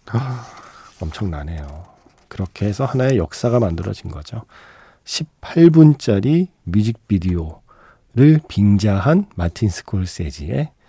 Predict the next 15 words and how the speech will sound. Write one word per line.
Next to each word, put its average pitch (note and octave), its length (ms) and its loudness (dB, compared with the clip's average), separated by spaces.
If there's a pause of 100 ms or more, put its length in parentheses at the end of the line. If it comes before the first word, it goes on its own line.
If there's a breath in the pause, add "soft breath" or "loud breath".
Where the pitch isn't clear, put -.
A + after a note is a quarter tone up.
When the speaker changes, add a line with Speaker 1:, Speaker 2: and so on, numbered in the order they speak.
(260 soft breath)
Speaker 2:
단편 F2+ 360 -6
영화입니다. C#2 540 -14 (140)
Bad. D2+ 400 -10 (1700 soft breath)
자, E2 380 -6
이제 G#2 220 -4
한 C3 120 4
작품 E3 300 2
남았죠? C3 640 2 (220)
음, A#2 420 -2 (200)
롤링스톤이 C#3+ 680 4
선정한 B2+ 800 4
마이클 A2+ 280 -2
잭슨 A#2+ 520 0
뮤직비디오 A2 500 0
베스트 C#3 800 -2